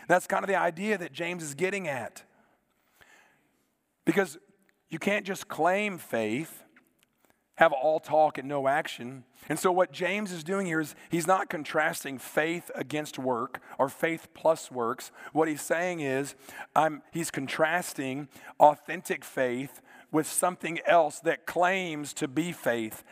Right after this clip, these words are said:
but it's not. It's not faith. It's a false claim.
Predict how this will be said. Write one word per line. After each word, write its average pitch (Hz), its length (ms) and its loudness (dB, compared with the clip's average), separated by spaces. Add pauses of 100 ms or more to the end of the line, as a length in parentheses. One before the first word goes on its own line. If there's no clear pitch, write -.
(240)
but 131 80 0
it's - 180 -6
not. 104 480 -4 (1200)
It's 123 160 -8
not 147 300 0
faith. 95 500 -8 (1700)
It's - 140 -4
a 127 40 -4
false 143 480 2
claim. 104 500 -8